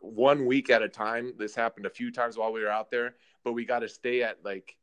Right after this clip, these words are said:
we would just have a week. It's like, it costs three hundred bucks for this week to stay at this nice place. And then we wouldn't know where the heck we were staying next. But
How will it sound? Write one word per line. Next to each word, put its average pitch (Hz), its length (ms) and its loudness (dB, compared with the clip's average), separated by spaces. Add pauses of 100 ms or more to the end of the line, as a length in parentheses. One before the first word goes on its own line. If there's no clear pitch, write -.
(440)
we 113 140 -6
would 123 140 -6
just 143 200 0
have 143 200 4
a 110 40 -4
week. 110 340 -6
It's 104 120 -14
like, 101 240 -8
it 107 140 -18
costs 123 260 -6
three 127 240 -4
hundred 139 240 -2
bucks 117 260 -2
for 110 140 -14
this 104 220 -8
week 117 260 -8
to 113 80 -14
stay 110 240 -4
at 107 140 -6
this 104 160 -10 (120)
nice 110 300 -8
place. 113 460 -4 (320)
And 104 120 -6
then 117 240 -6
we 110 120 -8
wouldn't 113 240 -4
know 107 100 -2
where 104 220 0
the 95 80 -2
heck 104 180 -6
we 104 80 -4
were 95 60 -2
staying 98 340 -4
next. 110 300 -2
But 95 140 -2